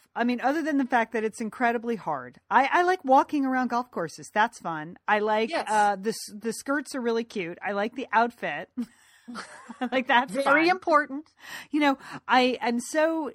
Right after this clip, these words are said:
Speaker 1: non-competitive in it. I don't really score, so that I don't get all worked up about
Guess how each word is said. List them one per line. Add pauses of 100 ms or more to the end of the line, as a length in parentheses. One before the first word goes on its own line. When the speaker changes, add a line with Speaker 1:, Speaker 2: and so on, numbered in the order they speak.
(160)
Speaker 1:
non-competitive
in
it.
I
don't
really
score,
so
that
I
don't
get
all
worked
up
about